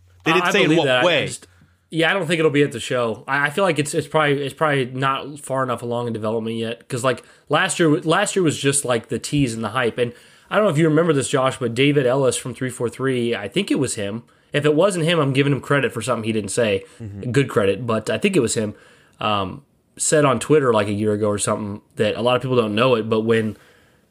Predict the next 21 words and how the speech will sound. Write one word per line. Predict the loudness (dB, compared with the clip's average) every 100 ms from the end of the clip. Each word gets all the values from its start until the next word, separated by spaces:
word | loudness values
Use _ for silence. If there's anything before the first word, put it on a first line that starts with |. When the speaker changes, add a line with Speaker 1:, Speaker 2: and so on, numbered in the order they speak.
| _ -6
Speaker 2:
uh, | 0 2 0 -2
developers | -6 0 2 2 0 0
come | 0 2
out | 2 0 -2
and | -4 -2
announce | 0 0 0 -2
some | -6 -4 -2 0 0
big, | 2 2 2
exciting | -2 -2 0 0 0 0
game | 0 2 0 -4 -8
with | -8
the | -6
C | -2 -2
G | -2
trailer, | -4 0 0 0 -4 -8 _ _ _ _ _ -2
oftentimes | 0 0 -2 -2 0 0 0 0
that's | 0 0 0
meant | 0 0 -2
to | -2
recruit | -2 -2 0 0 0
people | -2 0 0 -4